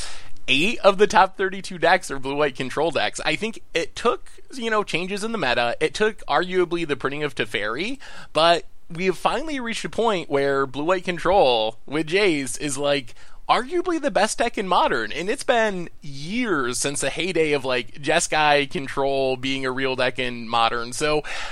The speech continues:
uh, for a long time, I remember, like, six months ago or a year ago, we were having conversations about how hard it was to have a control deck that could compete with the,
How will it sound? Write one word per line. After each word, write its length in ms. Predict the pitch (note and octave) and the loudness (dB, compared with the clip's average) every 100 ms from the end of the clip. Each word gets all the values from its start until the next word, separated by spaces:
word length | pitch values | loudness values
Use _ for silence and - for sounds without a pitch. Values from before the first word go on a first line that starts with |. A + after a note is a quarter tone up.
| - | -2
uh, 100 | D#3 | -2
for 200 | - A3+ | 2 2
a 40 | |
long 260 | G#3 G3+ G4+ | 4 6 6
time, 240 | F#4 A#3+ | 6 6
I 40 | G#3+ | 4
remember, 300 | A#3 A3+ A#3 | 2 2 2
like, 160 | G#3+ | 2
six 240 | - A3+ - | 2 0 4
months 220 | A3 A#3+ | 2 2
ago 240 | E3 C#3 | 2 4
or 120 | B2 B2+ | 6 6
a 40 | |
year 240 | D3 B3 | 4 6
ago, 400 | A3 C#3+ B2+ A#2+ - - - | 6 8 8 8 6 4 6
we 100 | F3+ | 8
were 60 | |
having 260 | F3+ F#3+ F#3 | 8 8 6
conversations 680 | E3+ F3+ E3 D3 D3+ F#3+ E3 | 6 6 6 6 6 6 6
about 240 | C3+ C3 | 6 6
how 320 | - D#3 E3 D#3 | 4 6 6 4
hard 400 | - D3+ F3+ F#3+ | 6 8 8 6
it 120 | - | 0
was 360 | B2+ A#2 A2 | 2 2 2
to 100 | - | 0
have 180 | B2+ D#3+ | 4 4
a 120 | C3+ | 4
control 400 | B2 A2+ - A2+ | 2 0 2 2
deck 240 | C#3+ G#3 - | 6 6 6
that 180 | E3 - | 2 2
could 260 | C3+ A2+ | 2 2
compete 380 | - C3 C#3 D#3+ | 0 0 0 2
with 240 | D#3+ C#3 | 2 2
the, 240 | B2+ B2+ | 2 2